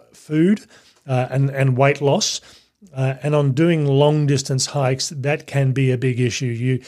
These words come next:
you know, everyone will often have a couple of kilos to lose here and there, uh, but when you're doing trips o-, over a couple of months or three or four months,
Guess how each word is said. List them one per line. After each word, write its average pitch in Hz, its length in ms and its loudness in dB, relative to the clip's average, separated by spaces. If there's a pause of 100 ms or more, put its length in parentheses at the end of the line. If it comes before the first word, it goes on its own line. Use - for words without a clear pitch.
(260)
you 139 100 -2
know, 139 240 2
everyone 147 500 0
will 143 280 2
often 139 220 0
have 131 200 0
a 131 60 -2
couple 135 300 -4
of 131 100 -6
kilos 139 540 2
to 143 100 -2
lose 139 340 2
here 139 200 2
and 131 140 0
there, 139 320 2 (340)
uh, 127 180 0
but 139 160 -4
when 147 100 0
you're 143 100 2
doing 131 340 2
trips - 360 -4
o-, 131 140 0
over 131 440 0
a 135 60 -4
couple 139 300 -2
of 120 100 -2
months 135 320 0
or 120 100 -4
three 147 200 0
or 127 60 2
four 143 300 2
months, 131 340 2